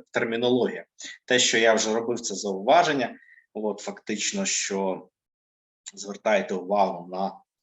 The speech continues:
е, термінологію, яку ви використовуєте, вона є, в принципі, вже потроху усталюється в українській мові.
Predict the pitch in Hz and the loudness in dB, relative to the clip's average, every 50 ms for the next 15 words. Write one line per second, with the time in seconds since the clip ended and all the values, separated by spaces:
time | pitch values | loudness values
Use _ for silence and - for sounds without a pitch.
0 | _ _ _ _ - 90 92 90 87 85 85 85 87 85 85 82 82 82 82 82 | _ _ _ _ -6 -6 -4 -4 -4 -6 -6 -6 -6 -6 -6 -6 -6 -6 -6 -6
1 | 80 78 78 78 78 - 78 78 71 65 65 65 - _ - 95 92 95 95 95 | -6 -8 -10 -12 -14 -16 -16 -18 -18 -18 -18 -20 -20 _ -8 -6 -4 -4 -2 0
2 | 95 95 95 95 98 95 90 - - _ 90 85 87 92 90 - - 98 98 98 | 0 2 2 2 0 0 -4 -6 -8 _ -16 -12 -10 -12 -12 -10 -10 -10 -8 -6
3 | - - - 165 185 185 160 139 135 - 110 101 95 95 92 95 98 107 98 98 | -6 0 4 4 6 8 6 6 4 4 2 2 2 2 2 2 2 2 0 0
4 | - - 95 92 95 - - - 92 - 98 95 - - - 208 - - 113 107 | -2 -6 -10 -8 -6 -8 -8 -8 -8 -6 -4 -4 -6 -6 -8 -4 0 2 4 4
5 | - - - 90 90 - - - 151 170 185 170 143 131 135 - 127 113 110 - | 2 0 -4 -2 -2 0 4 6 6 6 6 6 4 4 4 2 0 -2 -4 -6
6 | - 120 113 110 110 - - 117 110 110 110 107 104 101 | -6 -6 -4 -4 -6 -6 -6 -6 -2 0 0 0 0 -2